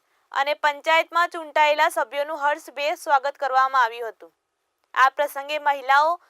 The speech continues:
સહિત ગામના તમામ વર્ગોના લોકો ઉત્સાહભેર ઉપસ્થિત રહ્યા હતા. સમરસ ચૂંટણીથી ગામમાં સદભાવના, ભાઈચારા અને વિકાસ માટે નવી આશાઓ જન્મી છે.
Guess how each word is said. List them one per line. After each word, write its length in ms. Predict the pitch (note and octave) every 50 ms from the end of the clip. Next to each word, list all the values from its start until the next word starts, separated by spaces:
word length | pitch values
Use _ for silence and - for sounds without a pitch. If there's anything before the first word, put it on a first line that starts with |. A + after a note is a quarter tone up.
| _ _ _ _ _ -
સહિત 420 | - D#4+ D4+ D4 D4+ F4+ F4+ G4 E4
ગામના 400 | D#4 D#4+ D#4 D4+ D#4 D#4 E4 E4
તમામ 440 | E4 D#4+ D4 C#4+ D4 D#4+ F4 F4+ E4+
વર્ગોના 440 | E4 D4+ D#4 C#4+ D#4 D4+ D#4 D#4+
લોકો 460 | D#4 D4 C4+ C4+ - C4+ C#4 C#4+ D4 _ _ _ _ _
ઉત્સાહભેર 760 | - D4 D4+ - - D#4+ E4 E4+ E4 C4 D4+ D4+ D#4+ E4+ E4+
ઉપસ્થિત 580 | D#4+ - - D4+ D4+ D4+ - - E4 E4+ F4
રહ્યા 380 | E4+ D4+ C#4+ C4+ C#4 C#4+ C#4+ C#4
હતા. 260 | C#4 - G#3+ F3 D#3+ - _ _ _ -
સમરસ 400 | C4+ C4 C4 C#4 D4 E4 F4 _ -
ચૂંટણીથી 540 | E4+ D4 - B3+ B3+ B3+ B3 - B3+ C4 C4+ C#4 _ _ _ _ _ _ _ _ _ - -
ગામમાં 380 | D4 C#4+ D4 D4+ D#4 E4 F4 F4+
સદભાવના, 800 | - - D#4+ E4 C#4+ D#4+ E4 E4+ E4 E4 E4 E4+ F4 F4 F#4 G4 _ _ _ -
ભાઈચારા 640 | C#4+ C4 C4 D4+ C#4+ - E4 D#4 D#4 D4+ D#4+ E4 D#4 - -
અને 220 | - D4 D#4+ E4+ D#4+
વિકાસ 420 | D4 D4 - - D#4 E4 E4 D#4+
માટે 340 | D#4 D4 C4+ C4 - D4+ D#4
નવી 320 | D4+ - C#4 C#4 D#4+ E4+
આશાઓ 400 | D#4 C#4+ - - C4+ C#4 C#4 C#4+
જન્મી 360 | C#4 C#4 C4 A#3 A3 A3 A3
છે. 180 | G3 - -